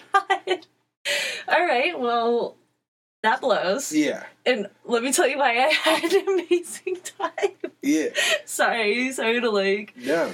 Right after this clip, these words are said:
Speaker 2: no.
Speaker 1: kick you when you're down, man.
Speaker 2: Let it be known.
Speaker 1: Um, well, there was, like, the, it was, like, the first Friday, all the kids were back at school,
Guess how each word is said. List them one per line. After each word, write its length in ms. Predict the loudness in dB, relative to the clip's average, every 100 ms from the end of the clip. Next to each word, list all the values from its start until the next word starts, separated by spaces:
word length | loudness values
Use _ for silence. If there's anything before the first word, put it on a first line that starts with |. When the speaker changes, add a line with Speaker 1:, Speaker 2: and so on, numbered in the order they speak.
| -2
Speaker 2:
no. 340 | -2 -2 -4 -10 -12 -12 -14 -2
Speaker 1:
kick 220 | -2 0
you 120 | -2
when 100 | 0
you're 120 | -2 0
down, 400 | 2 2 0 -2
man. 340 | -4 -4 -6 -2
Speaker 2:
Let 200 | 0 0
it 80 |
be 160 | 0 -2
known. 480 | -2 -4 -8 -12 -16 _ _
Speaker 1:
Um, 380 | 0 2 0 -4 -6 -6 -2
well, 720 | 0 0 2 0 0 -2 -6 _ _ _ _ _ _ 0
there 160 | 0
was, 180 | -2 -4
like, 120 | -6
the, 180 | -4 -4
it 120 | -2
was, 180 | -4 -2
like, 140 | -4
the 60 | -2
first 380 | -2 0 0 0
Friday, 760 | 0 2 0 0 0 0 0 -2
all 140 | -4 -4
the 60 |
kids 280 | -4 -4 -2
were 80 | 0
back 220 | 0 -2
at 100 | -6
school, 640 | -8 -6 -2 -2 -2 -6